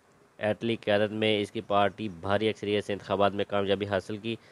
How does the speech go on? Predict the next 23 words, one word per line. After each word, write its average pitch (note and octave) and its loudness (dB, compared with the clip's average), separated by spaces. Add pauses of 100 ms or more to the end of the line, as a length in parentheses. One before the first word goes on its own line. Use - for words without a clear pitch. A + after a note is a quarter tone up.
(1600)
इस A#2+ -2
पर्सनालिटी A#2 6
को A#2 6
बयान G2+ 2
करने G#2+ 0
का A2 0
मेजर G#2+ 2
फैक्ट G#2 -2
जो G#2+ 2
था, A2 4
वो A2 6
ये G#2 6
था G#2 0 (2500)
कि C3 10
ये B2+ 10
बरतानिया A#2+ 6
के B2 2
वज़ीर A2+ 6
आज़म A2+ 4
वाहिद G#2+ 6
वज़ीर A#2 6
आज़म G#2+ 6
थे, A#2 4